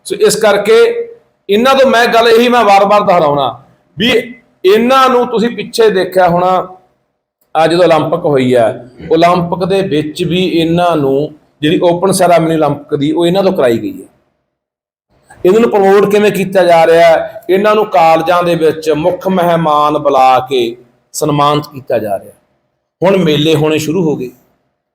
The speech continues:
ਤਾਂ ਫਿਰ ਸਾਡੀਆਂ ਨਸਲਾਂ ਤਾਂ ਵਿਗੜ ਗਈਆਂ, ਖਤਮ ਹੋ ਗਈਆਂ ਨਸਲਾਂ ਤਾਂ। ਸਾਡੀਆਂ ਨਸਲਾਂ ਹਰੀ ਸਿੰਘ ਨਲੂਏ ਵਰਗੇ ਨਹੀਂ ਫਿਰ ਬਣਨਗੀਆਂ,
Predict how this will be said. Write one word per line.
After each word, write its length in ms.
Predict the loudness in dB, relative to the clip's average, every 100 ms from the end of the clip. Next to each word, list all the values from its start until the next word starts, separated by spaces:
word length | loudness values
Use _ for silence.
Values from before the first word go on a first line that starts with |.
| _ _ _ _
ਤਾਂ 80 | -2
ਫਿਰ 80 | 0
ਸਾਡੀਆਂ 480 | 0 0 0 0 0
ਨਸਲਾਂ 340 | 0 0 0
ਤਾਂ 100 | 2
ਵਿਗੜ 240 | 0 2 0
ਗਈਆਂ, 280 | 0 -2
ਖਤਮ 400 | -4 -10 -10 -4
ਹੋ 120 | -2 0
ਗਈਆਂ 120 | -2
ਨਸਲਾਂ 300 | -4 -4 -6
ਤਾਂ। 140 | -8 -20 _ _ _ _ _ _ -8
ਸਾਡੀਆਂ 580 | 0 2 2 2 0 0
ਨਸਲਾਂ 460 | 0 0 0 0
ਹਰੀ 220 | 2 0
ਸਿੰਘ 220 | -2 -4 -4
ਨਲੂਏ 480 | -2 -2 0 2
ਵਰਗੇ 360 | 2 2 0 -2
ਨਹੀਂ 120 | -2
ਫਿਰ 140 | 0 -2
ਬਣਨਗੀਆਂ, 640 | -2 -4 -6 -4 -6